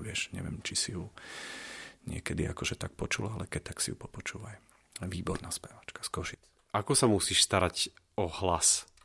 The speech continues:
Speaker 2: Má to niečo špeciálne, musíš mať nejaké... Viem, že Celine Dion, lebo som pozrel jej koncert, čo bolo to behind the scenes, ako keby, že, že u nej,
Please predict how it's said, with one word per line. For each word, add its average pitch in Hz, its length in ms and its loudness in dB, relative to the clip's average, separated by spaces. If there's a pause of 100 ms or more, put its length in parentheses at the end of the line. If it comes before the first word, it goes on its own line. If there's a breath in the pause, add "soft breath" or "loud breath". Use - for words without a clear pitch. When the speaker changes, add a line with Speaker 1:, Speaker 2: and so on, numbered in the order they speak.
(140)
Speaker 2:
Má 101 240 4
to 143 80 4
niečo 120 640 6
špeciálne, 120 960 8
musíš 113 560 4
mať 107 240 4
nejaké... 104 320 6 (320 loud breath)
Viem, 123 160 4
že 127 80 4
Celine 117 320 10
Dion, 101 320 6
lebo 95 160 0
som - 160 0
pozrel 101 400 4
jej - 40 -6
koncert, 101 520 2
čo 98 240 -4
bolo 98 160 6
to 95 80 2
behind 101 400 2
the 110 80 2
scenes, 101 480 2
ako - 240 -8
keby, 98 160 0
že, 92 180 4 (460 loud breath)
že 101 160 4
u 110 80 2
nej, 104 400 8